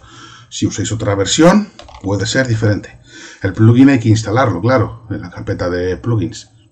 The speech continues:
Y ya luego os creará una carpetita, vais Video Copilot, y os aplicará. Ahora lo seleccionamos y lo arrastramos sobre la capa que hemos generado, la roja, en este caso, que es la de Saber. Veis que por defecto lo muestra así.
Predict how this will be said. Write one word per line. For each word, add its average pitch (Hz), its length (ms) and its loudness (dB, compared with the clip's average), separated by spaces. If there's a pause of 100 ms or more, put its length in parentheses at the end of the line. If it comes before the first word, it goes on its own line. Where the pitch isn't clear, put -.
(180)
Y 90 200 -4
ya 90 100 -2
luego 98 240 -2
os 90 100 -6
creará 95 300 -2
una 87 180 2
carpetita, 143 460 -4
vais 85 240 -4
Video 87 220 -6
Copilot, 208 580 2 (640)
y 87 180 -6
os - 160 -10
aplicará. - 480 -12
Ahora - 220 -18
lo - 160 -20
seleccionamos 214 800 2 (500)
y 107 100 0
lo 104 100 2
arrastramos 156 760 0
sobre 147 420 4
la 98 160 0
capa 120 180 -2
que 117 80 -4
hemos 113 220 0
generado, 131 640 2 (640)
la 90 140 -4
roja, 104 340 -2
en 104 100 -2
este 110 160 -4
caso, 101 300 -6
que 85 80 -12
es 85 80 -10
la 107 120 2
de 95 120 -2
Saber. - 420 -10
Veis 101 220 -6
que 110 100 -6
por 95 160 -8
defecto 175 560 -4 (480)
lo 87 280 -2
muestra 147 440 2
así. 110 320 -2